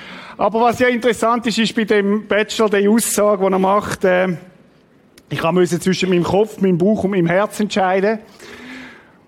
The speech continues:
Und, äh, das ist ja das, was so weit verbreitet ist, wenn es um Entscheidungen geht. Oft hört man ja das, und das ist so, so im, im Volksmund drin, du musst nur auf dein Herz hören. Dann triffst du die guten Entscheidungen. Los auf dein Herz.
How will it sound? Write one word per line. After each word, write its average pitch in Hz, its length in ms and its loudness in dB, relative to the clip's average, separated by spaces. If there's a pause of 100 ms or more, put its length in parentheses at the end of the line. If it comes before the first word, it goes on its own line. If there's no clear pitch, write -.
(160)
Und, 185 260 0
äh, 190 140 2
das 214 180 0
ist 208 120 0
ja 220 80 0
das, 220 220 2
was 208 140 -2
so 208 140 0
weit 233 200 0
verbreitet 196 600 -2
ist, 180 140 0
wenn 190 140 0
es - 80 -6
um 185 100 2
Entscheidungen 185 640 0
geht. 147 500 -2 (580)
Oft - 360 0
hört 214 200 4
man 220 120 2
ja 190 100 2
das, 190 340 -2 (600)
und 165 160 -2
das 170 80 0
ist 180 160 -2
so, 202 260 2
so 180 160 -2
im, 180 160 2
im 180 140 -2
Volksmund 208 640 2
drin, 208 160 2
du 196 80 2
musst 190 180 0
nur 226 140 2
auf 226 140 0
dein 180 120 -2
Herz 202 480 -2
hören. 147 460 -4 (560)
Dann 202 280 -2
triffst 185 320 0
du 185 40 0
die 156 40 -2
guten 190 300 2
Entscheidungen. 175 440 0
Los 220 260 2
auf 220 160 0
dein 202 120 2
Herz. 170 600 -2